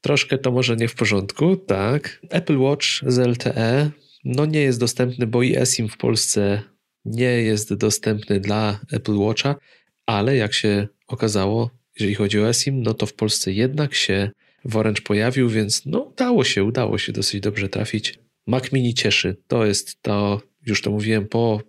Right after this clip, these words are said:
jego premierze, że to jest produkt świetny, jest, stał się jeszcze lepszy i szczerze mówiąc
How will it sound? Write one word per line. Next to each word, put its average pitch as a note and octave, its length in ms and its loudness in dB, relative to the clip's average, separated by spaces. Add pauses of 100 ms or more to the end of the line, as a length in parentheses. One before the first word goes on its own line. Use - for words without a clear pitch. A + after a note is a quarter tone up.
jego A2 200 2
premierze, G#2+ 440 0
że G2 200 0
to - 120 -2
jest F#2+ 220 -2 (180)
produkt A#2 500 -2 (300)
świetny, C3 640 0
jest, G#2+ 160 0
stał G#2+ 160 0
się G2 240 0 (200)
jeszcze A2+ 440 2
lepszy G#2 640 2
i G2+ 300 0 (340)
szczerze C#3 300 2
mówiąc E3 460 0